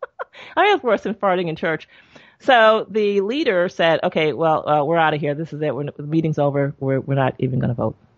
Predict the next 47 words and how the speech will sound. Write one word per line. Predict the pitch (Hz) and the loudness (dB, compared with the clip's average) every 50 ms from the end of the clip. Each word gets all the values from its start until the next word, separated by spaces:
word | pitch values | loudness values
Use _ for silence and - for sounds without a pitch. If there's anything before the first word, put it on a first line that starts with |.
| _ _ _ _ _ _ _ _ _ _ _ _ _ _ _ | _ _ _ _ _ _ _ _ _ _ _ _ _ _ _
And | - 170 175 | 0 0 2
so | - 202 185 180 | 4 4 4 6
what | 185 185 | 6 6
I | 185 185 | 4 4
didn't | 175 208 285 381 - - | 4 4 2 2 2 4
know | 180 180 185 165 135 113 127 123 | 4 4 4 4 2 0 -2 -4
was | - 165 170 165 160 | -2 -2 -2 -2 -2
the | - 175 | -4 -4
Federal | - 202 202 214 202 | -4 -2 -2 0 -2
Reserve | 185 175 190 196 208 196 185 | -2 -2 -2 -2 -2 -2 -4
said | - - 202 190 170 | -2 0 0 2 2
that | 156 151 | 0 -2
the | - 151 | -4 -2
vote | 151 165 175 175 | 0 0 0 0
had | 151 160 151 151 | -2 -4 -4 -2
to | 156 | -4
be | 147 143 | -4 -6
unanimous. | 135 135 135 135 135 135 135 127 131 - - _ _ _ _ - 135 - _ _ _ _ _ _ _ _ _ _ _ - - _ _ _ _ _ _ _ _ _ | -4 -4 -4 -4 -4 -4 -4 -6 -8 -12 -16 _ _ _ _ -20 -20 -20 _ _ _ _ _ _ _ _ _ _ _ -20 -20 _ _ _ _ _ _ _ _ _
So | - - 196 | -4 0 2
then | 180 196 233 247 240 214 196 196 190 - - _ _ - | 4 4 6 6 6 6 6 4 2 0 -6 _ _ -6
we | - 190 196 | -2 0 2
had | 202 175 170 | 2 2 2
another | 190 233 269 285 | 2 2 2 4
meeting, | 254 233 220 220 220 214 190 | 4 4 6 6 4 4 2
and | 180 | 2
this | 190 208 | 0 -2
time | - - 214 185 180 180 | 0 0 2 2 2 2
the, | 175 170 160 - | 0 -2 -4 -6
the | - 175 | -6 -2
bank, | 165 180 175 175 175 175 - - _ _ _ _ _ _ _ _ _ _ _ _ - | 0 0 0 0 0 -4 -6 -10 _ _ _ _ _ _ _ _ _ _ _ _ -6
um, | 160 165 160 160 | -4 -4 -4 -4
again, | 165 170 165 160 | -4 -4 -4 -4
sent | - 175 165 | -4 -6 -8
the | 175 | -8
courier | - - 175 170 175 175 170 | -6 -2 -2 0 0 0 0
around, | 165 160 156 151 151 151 156 - - - - - _ - | 0 0 0 0 0 0 -2 -4 -8 -14 -20 -18 _ 0
and | 170 170 170 | 2 4 6
they | 175 175 175 | 6 6 4
gave | 170 160 180 180 180 175 | 2 2 2 2 4 4
in | 170 165 170 | 2 0 -2
to | - 180 - | -2 -2 0
absolutely | 160 156 - - - 165 - | 0 0 -2 -4 -10 -10 -8
all | - 151 151 | -6 -6 -6
of | 151 147 | -6 -6
our | 143 143 | -6 -8
demands, | 139 139 135 127 123 127 131 - _ _ _ _ _ _ _ _ _ - | -8 -10 -12 -12 -12 -12 -14 -16 _ _ _ _ _ _ _ _ _ -10
everything. | 139 131 131 123 - - 139 | -10 -10 -10 -10 -12 -16 -18